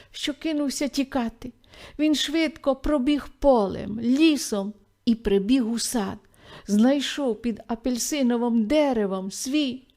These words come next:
новенький буквар і пішов до школи.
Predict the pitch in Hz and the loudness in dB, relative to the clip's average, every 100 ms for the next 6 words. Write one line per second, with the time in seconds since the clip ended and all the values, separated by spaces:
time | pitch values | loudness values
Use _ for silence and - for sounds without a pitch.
0 | _ 247 262 285 285 311 277 233 247 247 | _ 0 2 4 2 2 2 0 0 -2
1 | 208 269 - 269 330 359 339 - _ _ | 0 -2 -2 -2 0 0 -4 -10 _ _
2 | _ 285 269 214 277 277 240 233 - 220 | _ -6 -4 -6 -4 -4 -4 -6 -6 -4
3 | 208 208 | -4 -4